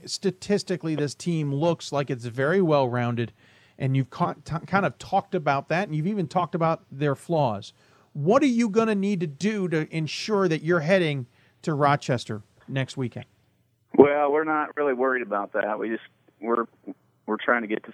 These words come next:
Speaker 2: Saturday. And, um, you know, I, I said it earlier, but it starts on the defensive end for us. We've
Speaker 1: Mm-hmm.
Speaker 2: gotta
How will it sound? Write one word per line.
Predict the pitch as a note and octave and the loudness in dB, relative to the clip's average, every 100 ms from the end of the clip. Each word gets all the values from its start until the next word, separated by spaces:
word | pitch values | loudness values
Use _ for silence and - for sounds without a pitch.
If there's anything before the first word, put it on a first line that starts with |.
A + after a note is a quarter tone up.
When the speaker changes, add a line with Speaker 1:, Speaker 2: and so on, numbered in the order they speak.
| - | -2
Speaker 2:
Saturday. | G2+ F#2 F#2 - G2+ - - - - | 0 0 -2 -2 -4 -4 -12 -20 -8
And, | F#2+ F#2+ F#2+ F#2 F2 - _ _ - | -4 -2 -2 -4 -10 -14 _ _ -8
um, | G2 G2 G2 G#2+ G2+ - _ _ _ - | -4 -2 -4 -2 -4 -6 _ _ _ -2
you | |
know, | G#2 | 0
I, | G#2 G#2 G2+ | 2 -2 -4
I | G2 - | -4 0
said | G#2 | 0
it | G2 | 0
earlier, | G2+ G#2 G2 F#2+ | 0 -2 -2 -2
but | F#2+ F#2+ F2 - - | -2 -4 -4 -8 -8
it | F#2 - | -8 0
starts | G2 G2 - | 2 2 2
on | G2+ | 0
the | G2 | 0
defensive | F#2+ G2 G2+ G2+ F#2+ | -2 0 0 2 2
end | F#2+ F#2+ - | 2 0 -2
for | G2+ | 0
us. | F#2+ A2 - | 2 -2 -4
We've | B2 | -4
Speaker 1:
Mm-hmm. | B2 F#2 | 0 0
Speaker 2:
gotta | F#2 | 0